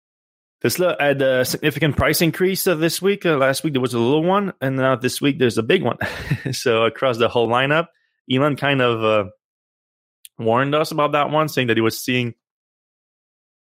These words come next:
extreme inflation, uh, through, uh, both the SpaceX and Tesla. So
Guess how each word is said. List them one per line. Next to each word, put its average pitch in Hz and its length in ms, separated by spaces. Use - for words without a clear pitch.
extreme 131 360
inflation, 123 600
uh, 113 180
through, 117 380
uh, 110 120
both 113 260
the 110 120
SpaceX 117 600
and 110 160
Tesla. 139 400
So 104 400